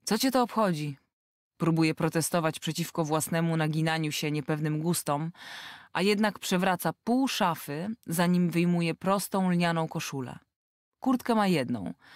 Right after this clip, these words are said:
nie ma się nad czym zastanawiać. A potem jest już tylko pęd, zagłuszający myśli pisk hamulców i śpiew klaksonów, smród spalin,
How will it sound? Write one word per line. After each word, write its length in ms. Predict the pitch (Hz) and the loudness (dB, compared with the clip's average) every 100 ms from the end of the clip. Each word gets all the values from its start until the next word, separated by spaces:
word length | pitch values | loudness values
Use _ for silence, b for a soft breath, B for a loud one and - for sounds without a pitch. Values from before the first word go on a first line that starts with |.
| B B B | B B B
nie 100 | 165 | 2
ma 100 | 135 | 2
się 140 | 135 | 0
nad 140 | 127 - | -4 -4
czym 160 | 147 | -6
zastanawiać. 800 | 123 139 135 - - - - - _ _ _ _ - | -4 -4 -4 -4 -8 -10 -12 -16 _ _ _ _ -2
A 120 | 175 | 0
potem 560 | 208 240 262 240 240 254 _ | 0 0 2 2 0 -4 _
jest 280 | - 180 - | -2 -2 0
już 120 | 175 | -4
tylko 280 | - 165 165 | 0 0 -2
pęd, 640 | - 135 98 73 - - _ _ - | -2 -4 -4 -6 -12 -18 _ _ -6
zagłuszający 880 | 156 160 165 156 151 170 208 190 170 | -2 0 0 0 0 2 0 0 0
myśli 360 | 170 - 165 - | 0 -2 -4 -4
pisk 280 | 185 175 - | -4 -4 -6
hamulców 720 | - 156 170 190 214 208 - B B B B B B | -2 0 2 2 0 -2 -4 B B B B B B
i 100 | 175 | -2
śpiew 280 | - 202 | 0 0
klaksonów, 840 | - 196 - 170 127 - - - _ _ _ | 0 -2 0 -2 -2 -6 -16 -20 _ _ _
smród 440 | - 175 165 170 - | -2 2 2 2 -2
spalin, 600 | - 156 147 160 180 | 0 0 2 0 -4